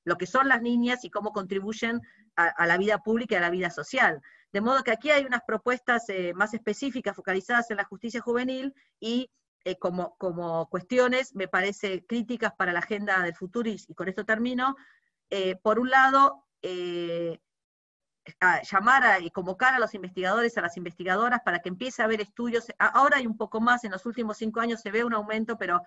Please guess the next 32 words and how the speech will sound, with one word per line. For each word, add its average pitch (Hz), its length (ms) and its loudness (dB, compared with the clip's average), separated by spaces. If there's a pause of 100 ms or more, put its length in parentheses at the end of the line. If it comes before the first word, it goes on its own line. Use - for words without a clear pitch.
(280)
más 269 260 4
trabajos 226 500 4
empíricos 226 720 -4 (480)
en 233 320 2
el 202 140 -2
ámbito 214 360 2
en 180 200 -6
general, 202 420 2
pero 180 100 -2
en 170 60 -2
el 202 80 4
ámbito 214 220 -2
de 180 60 -4
la 175 60 0
justicia 220 500 -6
sobre 226 260 0
la 208 100 2
condición 175 440 -8
de 190 80 -8
las 180 120 -4
niñas, 226 460 -2 (260)
que 220 100 4
es 220 60 0
sustancialmente 220 800 -2
diferente 190 460 -6
de 185 80 -4
la 175 100 -2
de 170 100 -2
las 160 120 -6
mujeres. 220 440 -2
De 180 100 -4
hecho, 196 320 0